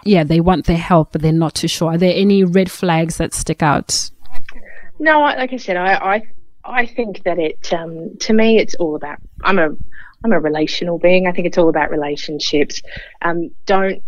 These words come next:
Speaker 2: you know, don't settle for a relationship with your accountant or your bookkeeper that isn't working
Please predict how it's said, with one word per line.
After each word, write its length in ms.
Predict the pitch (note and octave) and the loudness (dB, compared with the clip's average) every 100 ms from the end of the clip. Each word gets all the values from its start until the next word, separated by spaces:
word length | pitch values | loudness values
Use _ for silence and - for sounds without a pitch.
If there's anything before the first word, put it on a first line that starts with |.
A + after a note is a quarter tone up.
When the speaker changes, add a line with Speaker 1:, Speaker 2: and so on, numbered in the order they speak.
| - | -2
Speaker 2:
you 80 | B3+ | -4
know, 80 | A#3 | 0
don't 260 | A3 A#3 | 0 0
settle 340 | - F3 E3 F#3 | -2 -2 -2 -4
for 300 | - D#3+ D#3+ | -4 -2 -2
a 40 | |
relationship 920 | D3+ D3+ D3+ - - E3+ - - D#3 - | 0 0 0 -4 -4 -6 -4 -2 -2 -2
with 160 | E3+ - | -6 -2
your 380 | F3 F3 F3 | 2 4 4
accountant 600 | D#3+ - - F3+ F#3 A3+ A3+ | 4 0 -2 -4 -4 -4 0
or 40 | |
your 120 | A3 G#3 | 0 2
bookkeeper 540 | A3 - A#3+ A#3 A#3 | 0 0 -4 -2 -2
that 180 | A3+ A3 - - - - | -2 -4 -6 -14 -4 2
isn't 340 | G#3+ D4+ E4 | 2 2 -2
working 420 | G3 D#3 - D3+ | 0 0 0 -4